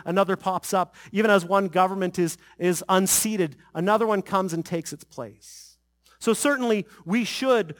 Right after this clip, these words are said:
work for justice. We should engage in mercy ministry. This is near God's heart and talked about repeatedly throughout the Bible,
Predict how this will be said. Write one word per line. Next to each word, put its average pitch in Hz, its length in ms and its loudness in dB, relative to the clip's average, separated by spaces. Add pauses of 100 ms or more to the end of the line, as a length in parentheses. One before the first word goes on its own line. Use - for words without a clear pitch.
(100)
work 220 280 2
for 196 160 -2
justice. 208 540 -2 (160)
We 208 140 -2
should 240 480 2 (120)
engage 208 520 0
in 190 260 -4
mercy 202 340 -2
ministry. 190 520 -2 (180)
This 254 220 4
is 180 160 0
near 220 240 2
God's 196 380 -2
heart 170 340 -6
and 175 120 -4
talked 202 280 -4
about 190 200 0
repeatedly 165 640 -6 (200)
throughout 208 280 0
the 190 80 -2
Bible, 160 380 0